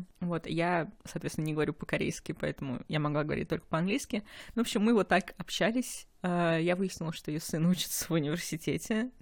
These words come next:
по-моему, на, на финансовом каком-то отделении, вот, а, что он, он очень большой молодец, он очень хорошо говорит по-английски.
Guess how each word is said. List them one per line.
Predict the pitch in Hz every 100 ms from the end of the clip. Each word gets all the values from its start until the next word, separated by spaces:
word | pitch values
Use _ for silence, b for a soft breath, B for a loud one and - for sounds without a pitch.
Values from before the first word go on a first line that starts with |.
| -
по-моему, | 170 170 190
на, | 151 151
на | - 170 156 151 147 160 - -
финансовом | 165 151 - 185 220
каком-то | 220 208 196 196 180 185
отделении, | - 175 185 180 175 160 156 147 175
вот, | 165 180 156 160 - -
а, | 165 165 160
что | - 175 165 160
он, | - 190 175 -
он | 175
очень | 175 156
большой | 143 - 160
молодец, | 139 139 185 - 226
он | - 165
очень | 185 -
хорошо | - - 156
говорит | 156 -
по-английски. | 151 151 131 135 - 185 220